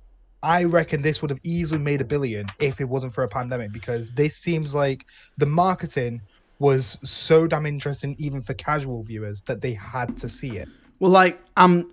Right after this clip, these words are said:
Speaker 2: I'm
Speaker 1: Whether
Speaker 2: just
Speaker 1: the
Speaker 2: thinking, like,
Speaker 1: movie's
Speaker 2: from a
Speaker 1: confusing as fuck
Speaker 2: Yeah.
Speaker 1: doesn't matter. Think
Speaker 2: From,
Speaker 1: about
Speaker 2: like,
Speaker 1: marketing alone.
Speaker 2: from, like, a money perspective, though, Dunkirk, which was Nolan's last movie,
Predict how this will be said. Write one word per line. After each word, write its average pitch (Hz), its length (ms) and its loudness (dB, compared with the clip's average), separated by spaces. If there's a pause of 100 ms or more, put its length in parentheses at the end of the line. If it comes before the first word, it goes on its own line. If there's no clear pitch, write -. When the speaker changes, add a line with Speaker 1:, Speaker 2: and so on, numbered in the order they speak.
(120)
Speaker 2:
I'm 180 100 8
Speaker 1:
Whether 180 120 10
Speaker 2:
just 190 100 6
Speaker 1:
the 220 60 8
Speaker 2:
thinking, 196 160 8
like, 175 160 10
Speaker 1:
movie's 175 120 2
Speaker 2:
from 180 80 10
a 165 60 10
Speaker 1:
confusing 147 340 4
as 131 140 0
fuck - 560 -4 (960)
Speaker 2:
Yeah. 139 160 4
Speaker 1:
doesn't 139 240 4
matter. 123 420 -2 (160)
Think 170 160 2
Speaker 2:
From, 175 120 6
Speaker 1:
about 180 80 10
Speaker 2:
like, 170 140 6
Speaker 1:
marketing 160 480 -2
alone. 120 420 -2 (140)
Speaker 2:
from, 175 180 6
like, 196 160 6
a 190 60 8
money 180 560 8 (140)
perspective, 139 540 2
though, 117 340 -6 (120)
Dunkirk, 170 720 6 (180)
which 139 140 -4
was 139 260 -2
Nolan's 139 400 2
last 147 240 2
movie, 123 320 -2